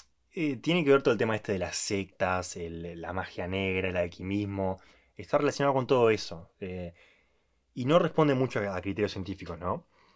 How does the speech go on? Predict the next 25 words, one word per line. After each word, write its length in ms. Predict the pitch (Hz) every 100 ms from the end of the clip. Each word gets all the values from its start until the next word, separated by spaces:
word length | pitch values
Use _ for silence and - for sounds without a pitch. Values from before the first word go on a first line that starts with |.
| - - _ -
Eh, 440 | 107 101 101 107 -
este 360 | 156 - 143
Aleister 340 | 127 127 127 127
Crowley 480 | 147 135 131 180 - -
era 160 | 127
el 80 | 123
creador 320 | 110 104 117
de 60 | 123
la 100 | 92
secta 460 | - 135 127 - -
del 200 | 107 95
iluminismo 540 | 92 95 95 113 127
científico. 640 | 107 95 87 92 - - - _ _ _ _ _ _ _ _ _ -
Y 300 | 185 226 -
una 180 | - 175
vez 100 | 180
que 80 | 175
murió, 460 | 143 139 135 165 - - -
Jimmy 240 | 113 127
Page, 440 | 117 120 120 - -
que 100 | 95
era 80 | 92
seguidor 400 | 107 95 110 110
de 180 | 107
él, 220 | 107 143